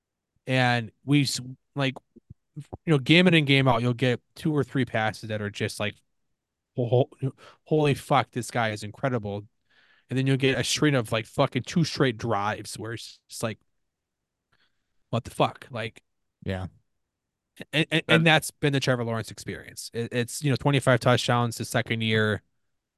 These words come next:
Speaker 1: you know, four point three is a, a passable touchdown rate, but it's not, you're, like, you're not lighting the world on fire with that.
Speaker 2: Yeah.
Speaker 1: And that's been his, like, his best year is a mid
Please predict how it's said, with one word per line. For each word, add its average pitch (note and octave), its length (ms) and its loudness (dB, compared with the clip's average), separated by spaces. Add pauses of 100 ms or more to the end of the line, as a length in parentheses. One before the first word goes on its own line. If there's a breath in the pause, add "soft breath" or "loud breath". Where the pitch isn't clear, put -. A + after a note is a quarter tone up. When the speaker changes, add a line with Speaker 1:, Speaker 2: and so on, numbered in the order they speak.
(140)
Speaker 1:
you C#3+ 60 2
know, B2 60 6
four E3+ 300 6
point C#3+ 260 4
three C3 380 2
is A#2 300 -2
a, G#2+ 260 0 (1200)
a B2 100 2
passable A#2 540 2
touchdown G#2 480 -4
rate, G2+ 280 -6
but G#2+ 120 -10
it's - 180 -6
not, B2 240 4 (520)
you're, C3+ 160 4 (120)
like, B2 160 2
you're C3 80 2
not C#3 160 2
lighting B2+ 160 2
the A2 60 -4
world A2 180 -2
on F#2+ 80 -6
fire A#2 340 0
with - 160 -20
that. - 240 -14 (1300)
Speaker 2:
Yeah. C#3 140 10
Speaker 1:
And G#2+ 420 2 (380)
that's C3 240 4
been B2+ 260 2
his, A#2+ 300 0
like, A2 120 -4
his B2+ 140 2
best C#3 360 4
year C3+ 360 4
is A#2 400 -6
a A2 340 -2 (100)
mid A#2+ 720 -2